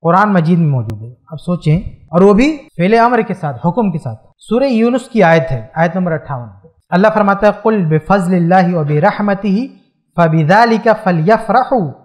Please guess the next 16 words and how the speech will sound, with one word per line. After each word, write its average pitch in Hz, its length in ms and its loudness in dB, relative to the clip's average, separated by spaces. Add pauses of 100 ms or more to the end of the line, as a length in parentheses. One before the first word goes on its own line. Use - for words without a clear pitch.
(1600)
कहा 175 200 2
कि 202 160 -6
अल्लाह 180 420 0
के 190 200 -6
फजल 175 460 -2
और 156 240 -6
अल्लाह 180 240 -2
की 175 180 -8
रहमत 156 340 -4
से, - 420 -14 (1080)
इससे 226 360 -4
लोगों 185 340 -4
को 208 120 -10
खुश - 360 -12
होना 131 200 -12
चाहिए। 104 420 -20